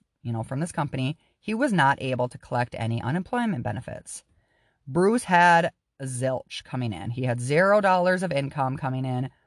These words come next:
Due to his decreased salary, the judge waived his alimony payment obligation. Whoop-de-fucking-do. It's not like it, he was paying it anyways. Bruce still had thirty-one thousand dollars worth of credit card debt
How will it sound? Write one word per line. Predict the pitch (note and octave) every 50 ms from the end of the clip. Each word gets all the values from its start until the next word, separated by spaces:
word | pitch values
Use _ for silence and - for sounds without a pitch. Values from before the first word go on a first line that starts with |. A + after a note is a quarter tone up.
| _ _ _ _ _ _ - D3
Due | C#3 E3 E3+ F#3
to | A3 B3+
his | B3 A#3+ A3+
decreased | G3 A3+ A#3 - - A3 G#3+ -
salary, | - E3+ D3+ D#3+ E3 D#3+ D#3 D3+ D#3 E3 D#3+ -
the | C3 C#3+ D3
judge | C#3 A#2+ C3 C3 C3 C3+ C3+
waived | A#2+ A#2+ A#2 A#2+ B2+ D3 -
his | - F#3 D#3
alimony | - C#3+ C#3 D3 C#3+ C#3 C3 C3+ C3+
payment | - C#3 C#3 C3 C3 C3 B2
obligation. | A#2 B2 B2 B2 B2 B2+ A#2+ G#2+ A2+ - - - - - _ _ _ _ _ _ _ _ _ _ _ _ _ _ _ _
Whoop-de-fucking-do. | - D3 C3+ - C#3+ C3+ - C#3+ C3 - A#2+ B2+ A#2+
It's | G2+ G#2+ -
not | A#2+ A#2+
like | A#2 - B2+
it, | A#2 - - A2+ -
he | _ - C3+
was | C3 B2+
paying | - - B2 A#2+ B2+ B2+
it | B2 C3+
anyways. | C3 A2 F#2+ - - - - - _ _ _ _ _ _ _ _ _ _ _ _ _ _ _ D#3+
Bruce | F3+ G3 A3+ B3
still | - - B3 B3
had | A3 G#3 F#3 F#3+ F3+ -
thirty-one | - D#3 D3 D3+ D3+ D#3+ F3 F3+ F#3 E3
thousand | D3+ C#3+ C#3+ D3+ D#3+ D#3+
dollars | C#3+ C3 B2+ C3 C3+ D3 D3
worth | D3+ D3+ -
of | D3 A#2+
credit | - - - A#2 B2 A2
card | - - F#3 G3 G3+ F#3
debt | G#3+ G#3+ A3 G#3+ -